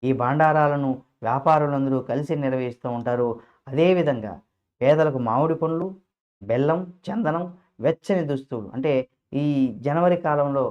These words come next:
వస్తుంది కాబట్టి, చలి ఎక్కువగా ఉంటుంది కాబట్టి, అందుకనేసి వెచ్చని దుస్తువులు వంటి వాటిని కూడా పంపిణీ చేస్తూ ఉంటారు.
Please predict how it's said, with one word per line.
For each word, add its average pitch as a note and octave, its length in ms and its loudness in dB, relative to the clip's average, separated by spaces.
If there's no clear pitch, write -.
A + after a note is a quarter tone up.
వస్తుంది C#3 400 -6
కాబట్టి, B2+ 400 -2
చలి D#3+ 240 2
ఎక్కువగా E3 440 2
ఉంటుంది C3+ 320 -2
కాబట్టి, A#2+ 460 -4
అందుకనేసి C3+ 480 -2
వెచ్చని B2 460 -6
దుస్తువులు C#3+ 400 -4
వంటి A#2+ 220 -6
వాటిని A#2 340 -6
కూడా A2+ 140 -6
పంపిణీ A#2 360 -8
చేస్తూ B2+ 360 -8
ఉంటారు. A2+ 360 -4